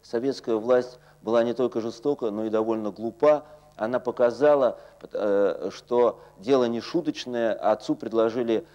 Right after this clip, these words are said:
отречься от меня на коллегии Министерства иностранных дел. Отцу показали в К Г Б вот такие с-, оперативные сводки, что я каждые полчаса делаю. И он понял, что, в общем, напишу это письмо,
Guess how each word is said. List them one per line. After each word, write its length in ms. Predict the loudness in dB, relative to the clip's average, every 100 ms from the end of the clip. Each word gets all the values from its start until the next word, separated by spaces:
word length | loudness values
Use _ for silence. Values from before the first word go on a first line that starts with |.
| _ -2
отречься 640 | -2 0 -2 -2 -2 -2
от 120 | -2
меня 540 | -4 -4 -2 0 0 -4 _ _
на 260 | -10 -4 -2
коллегии 540 | 2 2 2 -4 -8
Министерства 600 | -8 -10 -10 -6 -6 -6
иностранных 680 | -8 -8 -6 -8 -6 -8 -10
дел. 340 | 0 2 2 -2 -20 -14
Отцу 280 | -6 -4 -4
показали 520 | -4 2 2 4 0
в 80 | 0
К 120 | -4
Г 140 | -2 0
Б 320 | 2 2 2 -6 -10
вот 120 | -2
такие 340 | 0 0 -2 -8
с-, 120 | -4
оперативные 720 | -4 2 2 2 -2 -2 -4
сводки, 460 | -4 -2 -2 -2 -14
что 200 | -6 0
я 280 | 2 2 0 -8 0
каждые 420 | 0 0 -4 -12
полчаса 540 | -6 -6 -6 -8 -6
делаю. 600 | -6 -4 -4 -4 -6 -8 -12 _ _ _ _
И 80 | -4
он 180 | -2 0
понял, 320 | 0 2 0
что, 180 | -4 -6
в 80 | -4
общем, 280 | -4 -6 -6
напишу 400 | -6 -8 -4 0
это 240 | 0 -2
письмо, 540 | -14 -16 -14 -8 -8